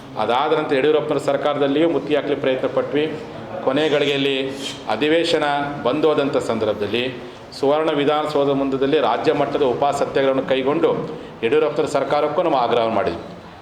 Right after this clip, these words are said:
ಬಸವರಾಜ ಬೊಮ್ಮಾಯಿಯವರು ಮುಖ್ಯಮಂತ್ರಿ ಇದ್ದಂಥ ಸಂದರ್ಭದಲ್ಲಿಯೂ ಇಪ್ಪತ್ತು ಲಕ್ಷ ಪಂಚಮ ಸಾಲಿಗಳನ್ನ ಕೂಡಿಸ್ಬಿಟ್ಟು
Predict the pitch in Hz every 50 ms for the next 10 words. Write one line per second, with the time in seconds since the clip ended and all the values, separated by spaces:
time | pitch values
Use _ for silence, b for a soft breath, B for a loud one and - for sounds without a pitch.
0 | B - - 117 - - - 165 165 165 165 160 160 160 160 160 156 147 147 139
1 | - 165 156 156 147 147 147 135 156 147 - 156 151 - - 147 143 151 147 135
2 | 143 151 147 156 170 170 160 - - - 156 156 - 160 151 - 156 147 - 139
3 | 135 - 151 147 139 147 139 139 143 139 143 139 139 139 - - - - - 156
4 | 175 196 196 - - 123 - 98 107 117 127 - -